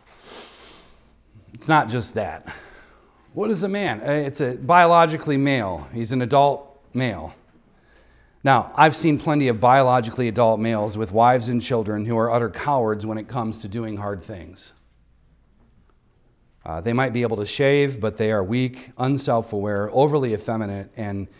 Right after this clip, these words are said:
incapable of managing their affairs in a way that God demands. They do not pot-, possess gravitas, uh, but instead are limp-wristed and passive.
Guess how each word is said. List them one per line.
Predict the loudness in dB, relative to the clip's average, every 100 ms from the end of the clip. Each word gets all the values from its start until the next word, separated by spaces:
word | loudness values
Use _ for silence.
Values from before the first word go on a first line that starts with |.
| _ -10
incapable | -8 0 0 0 0 -2 -2
of | -4
managing | -4 -2 -2 -4 -4
their | -2 -2
affairs | -2 0 0 -2 -6
in | -8
a |
way | -8 -8
that | -8 -6
God | -6 -6
demands. | -8 -10 -10 -12 -16 -20 _ _ _ _ _ _ _ -6
They | -4
do | 0 0
not | 0 -2
pot-, | -10 -10 -12 -8
possess | -6 0 0 0 -4
gravitas, | -2 -2 -4 -8 -10 -10 -12 -14 -18 _ _ _ _ _ -8
uh, | -6 -6 -6
but | -4 -2
instead | -4 -2 0 2
are | 2 0
limp-wristed | -2 -2 0 -2 -2 -4
and | -4 -4
passive. | -4 -4 -4 -8 -10